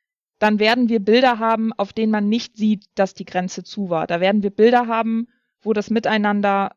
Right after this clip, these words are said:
zu sehen ist. Und da werden wir Bilder haben, wo nördlich und südlich der Grenze gemeinsame Veranstaltungen stattgefunden haben. Und dann werden wir in einem zweiten Kapitel sehen,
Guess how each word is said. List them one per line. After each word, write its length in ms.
zu 160
sehen 400
ist. 360
Und 140
da 140
werden 200
wir 100
Bilder 340
haben, 500
wo 180
nördlich 480
und 120
südlich 300
der 120
Grenze 460
gemeinsame 560
Veranstaltungen 840
stattgefunden 720
haben. 260
Und 120
dann 160
werden 260
wir 220
in 100
einem 320
zweiten 640
Kapitel 560
sehen, 440